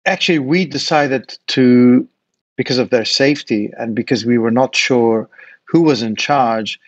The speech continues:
to not let them come into the office. It wasn't because of, uh, whether they were on or off camera. It was just because we couldn't afford to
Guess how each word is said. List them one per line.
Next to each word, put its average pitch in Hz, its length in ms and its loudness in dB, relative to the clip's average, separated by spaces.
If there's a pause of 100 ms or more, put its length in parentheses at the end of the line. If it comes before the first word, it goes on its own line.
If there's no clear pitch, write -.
(420)
to - 100 -8
not 143 260 0
let 135 240 -4
them 117 160 -6
come 120 220 -6
into 110 220 -6
the 110 100 2
office. - 560 -2 (1500)
It 123 180 -2
wasn't 131 500 -2
because 117 300 -2
of, 110 220 -4
uh, 113 340 0 (120)
whether 120 300 0
they 113 180 -2
were 117 140 2
on 120 280 0
or 110 200 0
off 117 200 -2
camera. 117 340 -2
It 107 80 -8
was 104 80 -12
just - 240 -2
because 104 300 -6
we 113 80 0
couldn't 123 280 -2
afford 117 440 -2 (100)
to 107 260 4